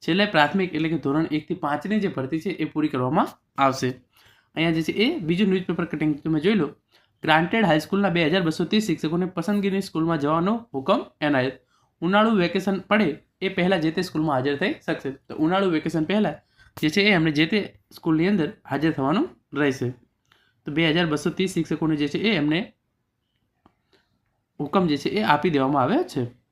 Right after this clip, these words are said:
અને શિક્ષકોને ઉનાળુ વેકેશન પડે તે પહેલાં જે તે સ્કૂલમાં હાજર થવાનું રહેશે. ફાઇનલ મેરિટ લિસ્ટ જાહેર કર્યા બાદ બાર ફેબ્રુઆરીથી ઓગણીસ ફેબ્રુઆરી દરમિયાન શાળા પસંદગીની તક અપાઈ હતી. શાળા પસંદગીની કાર્યવાહી પૂર્ણ થયા બાદ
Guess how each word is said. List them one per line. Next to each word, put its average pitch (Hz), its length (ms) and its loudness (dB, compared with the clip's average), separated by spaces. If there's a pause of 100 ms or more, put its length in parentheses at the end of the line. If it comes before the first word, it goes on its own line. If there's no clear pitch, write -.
(680)
અને 156 100 0
શિક્ષકોને 180 420 0
ઉનાળુ 180 440 2
વેકેશન 156 280 -2
પડે 170 200 -2
તે 170 100 -2
પહેલાં 160 220 0
જે 147 100 0
તે 185 100 -2
સ્કૂલમાં 156 320 -2
હાજર 151 180 0
થવાનું 151 300 0
રહેશે. 135 220 -2 (480)
ફાઇનલ 202 320 4
મેરિટ 175 240 2
લિસ્ટ 180 180 -2
જાહેર 151 200 0
કર્યા 160 240 0
બાદ 196 120 2
બાર 165 280 4
ફેબ્રુઆરીથી 160 460 -2
ઓગણીસ 190 340 0
ફેબ્રુઆરી 147 400 -2
દરમિયાન 185 300 2 (1500)
શાળા 185 260 6
પસંદગીની 170 440 0
તક 160 200 -2
અપાઈ 180 280 2
હતી. 156 240 -2
શાળા 196 320 2
પસંદગીની 175 420 0
કાર્યવાહી 160 420 0
પૂર્ણ 156 200 0
થયા 165 160 0
બાદ 196 120 0